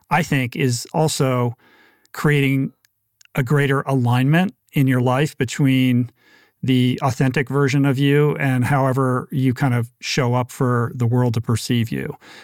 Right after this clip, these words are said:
And I think the more you, you hone in on that alignment, the better position you're in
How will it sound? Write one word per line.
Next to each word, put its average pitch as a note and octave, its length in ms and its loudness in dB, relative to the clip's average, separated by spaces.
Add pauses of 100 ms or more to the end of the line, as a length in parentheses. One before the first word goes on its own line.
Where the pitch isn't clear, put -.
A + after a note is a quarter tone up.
And C3 120 2
I - 20 2
think C#3 140 0
the C3+ 80 0
more C#3 240 4
you, C3 500 2
you B2+ 500 2 (340)
hone C#3+ 260 2
in D3+ 140 2
on B2+ 160 0
that B2+ 200 0
alignment, C3+ 600 2 (460)
the B2+ 100 0
better C3+ 480 0
position C#3+ 480 0
you're B2 240 2
in B2 380 0